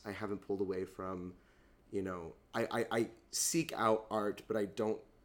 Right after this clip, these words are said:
like, stay in the theater realm, you know? And so, um, I think all of, like, my,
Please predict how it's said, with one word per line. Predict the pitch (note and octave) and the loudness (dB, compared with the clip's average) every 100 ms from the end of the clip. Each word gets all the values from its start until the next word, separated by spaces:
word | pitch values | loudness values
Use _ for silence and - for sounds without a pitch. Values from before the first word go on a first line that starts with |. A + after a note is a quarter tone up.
| - G#2 - | -14 -12 -8
like, | G2+ F2 | -6 -2
stay | - - G#2 G#2 | -2 2 4 4
in | F#2+ F#2+ | 2 -4
the | |
theater | - G#2 A2+ A#2 | -6 0 4 6
realm, | B2 B2+ B2+ B2+ - - - - - - | 6 6 4 -2 -12 -20 -20 -20 -16 0
you | C3 | 4
know? | C3 C3+ C3+ - - | 4 2 -2 -14 -6
And | G#2+ G#2+ | -4 -2
so, | - A2 G#2+ G#2 - - - - - - - - - - - - | 2 4 6 4 0 -8 -20 -20 -20 -20 -20 -20 -20 -20 -18 -4
um, | G#2+ G2+ - | -2 0 4
I | C#3+ | 8
think | A3+ A3+ | 8 8
all | - A2+ B2+ | 8 8 10
of, | C3 G#2+ | 8 8
like, | A#2 G#2+ | 6 6
my, | A2+ G#2+ | 6 8